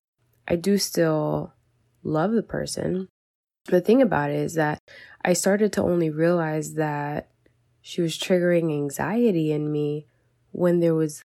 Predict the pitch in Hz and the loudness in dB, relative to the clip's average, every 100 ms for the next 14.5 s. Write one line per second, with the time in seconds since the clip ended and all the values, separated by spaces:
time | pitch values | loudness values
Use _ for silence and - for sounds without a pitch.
0 | - 160 160 170 170 160 156 - - - | -10 -4 2 4 4 2 0 -4 -6 -6
1 | 196 _ _ _ _ _ 170 160 151 151 | -10 _ _ _ _ _ -4 -2 -2 -4
2 | 156 151 147 - - - - _ _ _ | -4 -4 -4 -6 -8 -12 -14 _ _ _
3 | - 160 160 - 160 151 147 160 156 151 | -6 -6 -4 -4 -2 -2 -4 -2 0 -2
4 | 147 143 - - 156 160 160 143 139 147 | -4 -8 -10 -6 -4 -4 -4 -4 -4 -8
5 | _ _ _ _ - 165 147 147 151 - | _ _ _ _ -6 -4 -2 -4 -4 2
6 | 311 - - - _ _ _ _ _ _ | 2 2 -2 -14 _ _ _ _ _ _
7 | - 180 - - 175 233 226 170 156 165 | -2 -2 -2 -4 0 0 0 -2 -4 -6
8 | - 156 156 160 - 143 147 190 175 - | -4 -4 -2 -4 -4 -4 0 0 0 -4
9 | - 143 147 147 - 151 151 135 139 160 | -6 -4 -2 -2 -2 -2 0 -2 0 -2
10 | - 165 151 151 147 147 - _ _ _ | -2 -6 -2 -2 -2 -6 -12 _ _ _
11 | _ - 208 - 151 151 151 - - 156 | _ -4 -4 -2 -4 -4 -6 -8 -6 -4
12 | 147 - - 196 175 160 165 160 151 139 | -4 -4 -2 0 0 2 2 4 0 -2
13 | - 143 143 139 143 147 156 151 147 - | -4 -4 -2 -2 -4 -4 -6 -6 -6 -6
14 | 143 147 147 139 | -4 -2 -2 -4